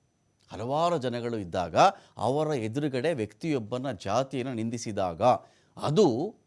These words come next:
ಅದು ಈ ಸೆಕ್ಷನ್ಗೆ ಒಳಪಡುತ್ತೆ ಅಂತ, ಜಾತಿ ನಿಂದನೆಯ ಸೆಕ್ಷನ್ಗೆ ಅದು ಒಳಪಡುತ್ತೆ. ಇಬ್ಬರ ನಡುವೆ ಒಂದು ಕೋಣೆ ಒಳಗಡೆ ಏನೋ ಜಗಳ ಆಯಿತು, ಗಲಾಟೆ ಆಯಿತು ಅಂತ ಬಂದಾಗ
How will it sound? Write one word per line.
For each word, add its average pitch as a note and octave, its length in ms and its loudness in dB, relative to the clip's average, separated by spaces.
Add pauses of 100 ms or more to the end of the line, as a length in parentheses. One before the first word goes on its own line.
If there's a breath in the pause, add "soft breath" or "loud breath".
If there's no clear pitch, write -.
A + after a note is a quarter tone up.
(320)
ಅದು D#3+ 220 2
ಈ G#3+ 100 -2
ಸೆಕ್ಷನ್ಗೆ C3+ 480 -6
ಒಳಪಡುತ್ತೆ G#2 560 -6
ಅಂತ, F#2+ 200 -10 (160)
ಜಾತಿ C3 340 0
ನಿಂದನೆಯ A#2 400 -6
ಸೆಕ್ಷನ್ಗೆ A2 760 -6
ಅದು G#2+ 120 -4
ಒಳಪಡುತ್ತೆ. G2+ 880 -4
ಇಬ್ಬರ F3+ 300 6
ನಡುವೆ E3 500 2
ಒಂದು C#3 180 -2
ಕೋಣೆ D3 300 2
ಒಳಗಡೆ B2 520 2
ಏನೋ D3 240 0
ಜಗಳ A#2 260 -2
ಆಯಿತು, A#2+ 280 0
ಗಲಾಟೆ A2+ 320 -2
ಆಯಿತು A2 220 -2
ಅಂತ G#2+ 120 -10
ಬಂದಾಗ F#2+ 400 -6